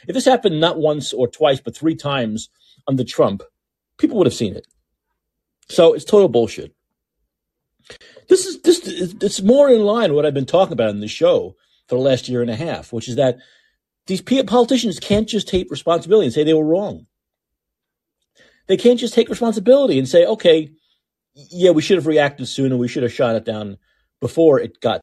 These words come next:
to, to the, to the lower forty-eight." They can't just say that. They can't say, "Yes,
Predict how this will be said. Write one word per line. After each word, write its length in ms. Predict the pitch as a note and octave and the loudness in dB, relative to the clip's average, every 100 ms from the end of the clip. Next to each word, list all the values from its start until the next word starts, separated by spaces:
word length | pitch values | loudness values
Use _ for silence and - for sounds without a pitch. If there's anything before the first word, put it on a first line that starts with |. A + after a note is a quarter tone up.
| - | -8
to, 260 | G2 F2+ - | -10 -10 -10
to 160 | - | -8
the, 220 | G2+ G#2+ F#2 | -8 -10 -10
to 120 | G#2+ | -6
the 60 | |
lower 220 | G#2 G2 F#2+ | -2 -2 -4
forty-eight." 440 | G2 F#2 E2+ E2 | -8 -10 -10 -10
They 100 | D#3+ | -6
can't 220 | C4+ C#4 | -2 -2
just 180 | C4+ A3+ | -2 -4
say 200 | - D4 | -2 0
that. 280 | D3+ D#2 - _ - - | -2 -2 -10 _ -20 0
They 100 | G3+ | 2
can't 220 | B3 C4 | 4 2
say, 160 | - G3+ | 2 2
"Yes, 420 | F3+ A2 - | 4 2 0